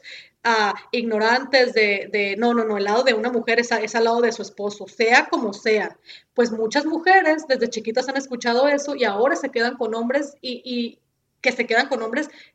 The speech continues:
que hasta las, las maltratan emocional, físicamente, pero no, no, no, no, es que el divorcio,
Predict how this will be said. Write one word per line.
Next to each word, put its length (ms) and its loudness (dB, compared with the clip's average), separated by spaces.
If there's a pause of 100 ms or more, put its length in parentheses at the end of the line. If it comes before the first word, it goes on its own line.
que 80 0
hasta 180 0
las, 200 -2
las 100 0
maltratan 420 0
emocional, 520 -2
físicamente, 600 -2
pero 200 -2
no, 160 0
no, 120 0
no, 120 0
no, 160 -4
es 100 -8
que 80 -4
el 80 0
divorcio, 640 -2